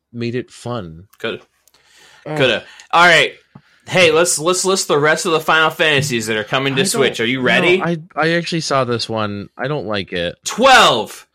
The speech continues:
Speaker 2: twelve,
Speaker 1: Twelve, twelve,
Speaker 2: seven,
Speaker 1: that's
Speaker 2: nine, ten, ten two, World of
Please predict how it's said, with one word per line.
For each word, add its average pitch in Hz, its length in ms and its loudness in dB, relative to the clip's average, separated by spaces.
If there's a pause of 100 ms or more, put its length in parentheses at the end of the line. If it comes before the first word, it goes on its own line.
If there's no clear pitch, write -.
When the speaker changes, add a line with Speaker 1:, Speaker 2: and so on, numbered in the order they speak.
(220)
Speaker 2:
twelve, 175 560 4
Speaker 1:
Twelve, 143 340 0
twelve, 151 200 0
Speaker 2:
seven, 151 260 4
Speaker 1:
that's 101 520 -8
Speaker 2:
nine, 131 760 2 (800)
ten, 220 640 0 (140)
ten 190 340 -2
two, 147 580 0 (280)
World 170 580 2
of 147 680 2